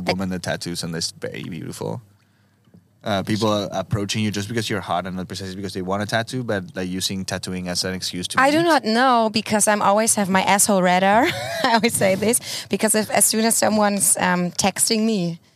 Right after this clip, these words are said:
Speaker 2: I know if they're serious about the tattoo or not.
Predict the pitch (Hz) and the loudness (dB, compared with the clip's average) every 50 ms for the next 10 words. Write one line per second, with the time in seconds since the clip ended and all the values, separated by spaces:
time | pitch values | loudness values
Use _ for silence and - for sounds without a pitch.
0 | _ _ _ _ _ - - 196 202 202 196 202 214 214 190 175 170 170 170 175 | _ _ _ _ _ -6 -2 2 4 4 6 6 6 6 4 4 4 2 2 0
1 | - - 180 175 175 170 - - - 180 180 160 170 165 170 - 180 165 - 147 | 0 0 2 2 2 2 2 2 2 0 0 2 0 0 0 0 -2 -2 -2 -4
2 | 147 147 - - - 175 160 - - 165 156 151 151 151 147 143 151 160 147 151 | -4 -4 -6 -4 -2 -2 -2 -2 -2 -4 -2 -2 -2 -2 -2 0 0 0 0 -2
3 | - - - | -6 -14 -16